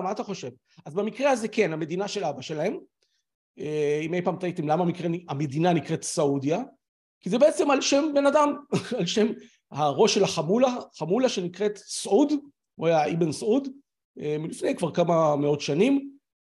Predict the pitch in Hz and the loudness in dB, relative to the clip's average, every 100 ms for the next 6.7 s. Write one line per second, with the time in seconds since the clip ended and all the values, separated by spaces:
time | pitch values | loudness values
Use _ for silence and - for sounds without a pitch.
0 | _ - 247 269 - - _ 233 294 294 | _ -6 -4 -4 -6 -16 _ 0 4 6
1 | 285 254 294 262 196 226 - - 143 220 | 4 4 2 2 -2 -8 -14 -20 -2 0
2 | 254 269 214 - 226 202 - 285 190 - | 2 0 -2 2 2 2 2 2 2 -2
3 | - _ - 175 196 185 160 170 180 147 | -12 _ -6 0 0 2 4 4 4 2
4 | - 143 151 220 190 147 143 135 135 131 | -2 -2 0 0 0 -2 -6 -8 -10 -12
5 | 123 165 294 - - _ _ _ _ _ | -6 0 0 -2 -14 _ _ _ _ _
6 | _ _ 202 311 440 466 440 | _ _ -4 0 4 4 4